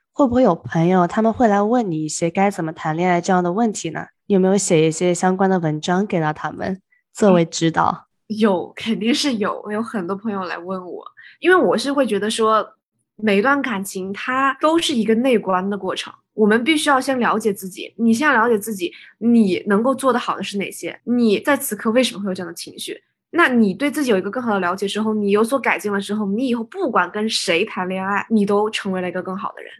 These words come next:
Speaker 2: 你都是那个赢家。所以在这个，我觉得在感情里面无所谓谁输谁赢，只要你自己学到东西了，那这段感情就是值得的。只要你在这段感情里面留下了美好的回忆了，那就是值得的。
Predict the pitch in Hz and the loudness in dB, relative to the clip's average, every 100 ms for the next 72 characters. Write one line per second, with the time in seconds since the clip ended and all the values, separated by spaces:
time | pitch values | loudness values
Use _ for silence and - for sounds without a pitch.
0 | 233 208 190 214 220 202 196 151 165 - | 6 6 4 0 0 -2 -2 -6 -10 -12
1 | - - 339 269 269 240 302 - 262 226 | -14 0 2 4 2 2 0 -2 0 0
2 | 277 339 320 170 - 214 214 175 139 113 | 2 -2 -2 -6 -8 -4 -4 -4 -8 -10
3 | 190 226 330 247 190 233 240 - - - | -8 -4 -2 0 0 0 -2 -4 -18 -20
4 | _ - - 190 220 220 226 185 180 165 | _ -4 2 2 2 -2 -2 -4 -4 -6
5 | - - 226 214 285 277 190 - 294 226 | -12 -6 2 4 4 2 -2 -2 -2 -2
6 | 208 202 180 202 202 208 214 294 311 - | -4 -6 -2 -4 -2 -4 -2 -2 -4 -6
7 | - 254 254 247 233 196 196 190 208 - | -4 0 2 2 0 -4 -6 -8 -8 -10
8 | 208 58 - - - 240 294 247 190 240 | -12 -14 -14 -10 2 2 4 0 0 -2
9 | 254 262 240 180 196 220 214 196 180 196 | -2 -4 -2 -4 -2 -4 0 0 0 0
10 | 269 240 185 220 208 190 - 175 156 175 | 0 0 -2 -4 -6 -8 -10 -10 -8 -4
11 | 277 254 - - - 226 226 220 - - | 0 0 -2 -8 -8 -4 -2 -4 -8 -14
12 | - | -18